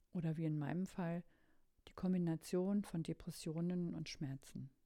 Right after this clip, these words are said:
Ein Mann kann sich nicht ohne Rollstuhl fortbewegen.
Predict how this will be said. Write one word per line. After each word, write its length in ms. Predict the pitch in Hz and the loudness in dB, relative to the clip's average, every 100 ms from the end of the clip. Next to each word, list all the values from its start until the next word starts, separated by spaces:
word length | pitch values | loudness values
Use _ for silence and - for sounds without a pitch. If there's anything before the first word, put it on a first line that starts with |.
| - _ _ _ _ _ _ _ _ _ _ _ - - | -20 _ _ _ _ _ _ _ _ _ _ _ -20 -8
Ein 240 | 185 190 208 | 0 2 2
Mann 360 | 175 190 202 | 2 0 -2
kann 220 | - 175 170 | -2 -2 -2
sich 220 | 170 - | -2 -2
nicht 360 | 185 - - | -2 -4 -10
ohne 180 | - 165 | -2 -2
Rollstuhl 640 | 151 147 151 - 160 135 131 | 0 -2 -2 -6 -6 -6 -8
fortbewegen. 880 | - 135 139 - 135 131 135 139 | -8 -8 -8 -8 -6 -4 -4 -6